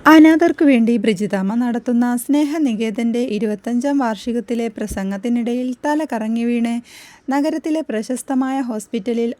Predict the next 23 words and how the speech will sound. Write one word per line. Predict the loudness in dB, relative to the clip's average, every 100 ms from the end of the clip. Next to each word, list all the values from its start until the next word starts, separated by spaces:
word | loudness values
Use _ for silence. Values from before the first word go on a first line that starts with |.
| -4
അഡ്മിറ്റ് | -4 -4 -6 -4 -4
ചെയ്തിരിക്കുകയാണ് | -2 -4 -6 -6 -6 -6 -6
ബ്രിജിതാമ്മയെ. | -8 -8 -8 -6 -6 -4 -6 -8 -20 -4 4
നല്ലവരായ | 8 8 6 4 4 4 2
നാട്ടുകാരുടെയും | 0 -2 -2 0 0 2 0 0 -4
സ്നേഹമനസ്സുകളുടെയും | -6 -6 -2 -2 -2 -6 -6 -4 -4 -2 -4 -2
കാരുണ്യം | -2 0 0 0 0
കൊണ്ടാണ് | 0 -2 -4 -4 -4
ബ്രിജിതാമ്മ | -4 -4 -6 -4 -4 -6 -6 -2
ആ | -2
മുപ്പത്താറ് | -2 -4 -6 -4 -4 -4
അനാഥരെയും | -4 -4 -4 -2 -4 -4
സംരക്ഷിക്കുന്നത്. | -4 -4 -4 -6 -10 -8 -8 -6 -8 -10 -18 -4 4
നല്ലൊരു | 8 8 8 4 4
തുക | 2 2 0
സ്നേഹനികേതന്റെ | -2 -2 0 0 2 0 2 0 2 2
നടത്തിപ്പിന് | 2 -2 -6 -4 -4 -2
തന്നെ | -2 -2 -4
വേണം. | -4 -6 -8 -6 -4
ആ | -4 -4
ബുദ്ധിമുട്ടൊക്കെ | -2 -2 -2 -2 -4 -2 -2
ഓർത്ത് | -4 -4 -4 -2
നാട്ടിലെ | -4 -6 -6 -4